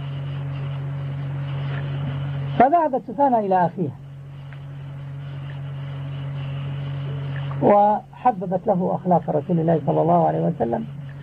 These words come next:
وحببت له الإسلام، فجاء إلى الرسول صلى الله عليه وسلم وأسلم، وكان في صدره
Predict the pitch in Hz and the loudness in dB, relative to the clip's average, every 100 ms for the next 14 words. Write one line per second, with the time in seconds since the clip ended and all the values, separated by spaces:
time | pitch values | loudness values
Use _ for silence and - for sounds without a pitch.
0 | - 175 254 208 196 175 170 156 143 135 | 0 2 4 4 4 2 2 2 2 -4
1 | - - - - - - - - - - | -8 -10 -10 -14 -14 -12 -12 -12 -10 -10
2 | - - - - - - - 240 262 277 | -10 -10 -10 -10 -8 -6 4 4 6 6
3 | 202 190 175 208 180 170 156 165 160 147 | 6 2 0 -2 -2 0 4 6 6 6
4 | 147 143 202 190 170 175 - - - - | 4 2 0 0 0 0 -6 -12 -12 -12
5 | - - - - - - - - - - | -10 -10 -10 -10 -10 -8 -8 -8 -8 -8
6 | - - - - - - - 208 208 202 | -8 -8 -8 -6 -6 -4 4 6 6 2
7 | - - - - - - - - - - | -10 -16 -18 -18 -18 -16 -14 -14 -14 -14
8 | - - - - - 285 240 208 185 175 | -14 -12 -10 4 4 6 4 4 -2 -4
9 | 170 180 - 190 175 170 156 | -4 -6 -4 0 2 2 0